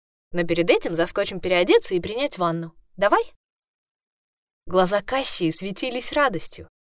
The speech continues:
и Рейна не могла не согласиться на ее предложение. Тихо хихикнув, Фейри сорвалась с места, и девушке только и оставалось, как еле-еле поспевать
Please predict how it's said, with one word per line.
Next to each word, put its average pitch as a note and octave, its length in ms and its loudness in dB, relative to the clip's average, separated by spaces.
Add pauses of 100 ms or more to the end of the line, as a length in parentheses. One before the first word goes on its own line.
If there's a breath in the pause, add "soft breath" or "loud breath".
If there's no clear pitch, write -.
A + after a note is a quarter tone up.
(160)
и - 80 4
Рейна D#4 240 6
не D4+ 100 0
могла D#4 300 4
не A#3 140 0
согласиться F3 580 -2
на D#3+ 80 -2
ее D#3+ 220 2
предложение. E3 800 -2 (1300)
Тихо F#3 260 -4
хихикнув, D4+ 680 -4 (640)
Фейри G4 260 4
сорвалась D#3+ 500 4
с - 120 -6
места, C#4 420 0 (360 soft breath)
и C4 100 0
девушке D4+ 420 2
только C#4 320 -2
и B3 40 10
оставалось, D4 640 2
как - 220 -10
еле-еле D#4 640 8
поспевать C4+ 680 -2